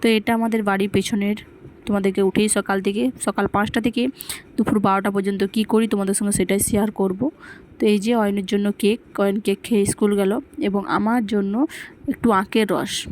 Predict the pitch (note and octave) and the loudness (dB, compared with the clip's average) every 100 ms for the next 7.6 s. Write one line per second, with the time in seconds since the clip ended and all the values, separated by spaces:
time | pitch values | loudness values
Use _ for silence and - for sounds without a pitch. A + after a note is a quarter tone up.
0 | G#3+ G3+ G3 G#3 G3 G3 F#3+ F#3 A#3 D#4 | -2 2 2 2 0 -2 -2 0 0 0
1 | - - A#3+ G3 F3+ - G3+ F#3+ G3 C4+ | -8 -16 -6 0 0 0 0 0 0 -2
2 | - F#3+ A3+ - - F#3+ G3 G3+ G3 A3 | -6 -2 -2 0 0 0 0 -2 -2 0
3 | C#4 - - - - A3 G#3+ G#3+ G#3 G#3+ | -2 -6 -16 -20 -4 -2 0 0 -2 -2
4 | F#3+ A3 G#3 G3+ F#3+ G3+ - G3+ E3+ - | -2 0 2 2 0 -2 0 0 0 -2
5 | A3+ A3+ - - - - - A#3 A#3 A#3+ | -6 -8 -12 -20 -20 -4 2 4 4 4
6 | C4 G3+ G3+ - - G3 D#3+ E3+ - A3+ | 2 2 0 -2 -4 -2 0 -2 0 -2
7 | A3+ A3+ A3 A#3+ A#3+ | 0 -2 0 0 2